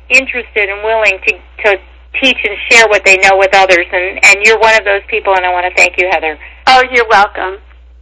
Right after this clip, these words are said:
Speaker 1: So let's talk about how you started Wealth, Success, and Women to help women achieve financial freedom, success, and happiness. Tell me what was the defining moment for you and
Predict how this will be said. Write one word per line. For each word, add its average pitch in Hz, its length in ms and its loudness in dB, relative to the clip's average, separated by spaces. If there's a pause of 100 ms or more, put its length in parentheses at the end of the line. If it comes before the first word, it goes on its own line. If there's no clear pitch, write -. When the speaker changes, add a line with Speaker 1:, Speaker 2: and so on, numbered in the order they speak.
(140)
Speaker 1:
So 302 100 6
let's 349 160 2 (100)
talk 349 220 2
about 269 320 2
how 277 300 2
you 262 180 0 (160)
started 233 300 2 (100)
Wealth, 226 300 2 (340)
Success, 240 560 0
and 226 160 -12
Women 208 320 -2
to 202 80 -8
help 214 240 0
women 220 240 0
achieve 214 380 -4
financial 185 580 0
freedom, 196 240 2 (160)
success, 185 480 -2
and 185 100 -2
happiness. 165 540 0 (800)
Tell - 160 4
me 554 120 6 (120)
what 480 80 4
was 403 160 2
the 359 160 0
defining 285 480 2
moment 247 420 2
for 226 140 -2
you 196 380 0 (400)
and 240 420 2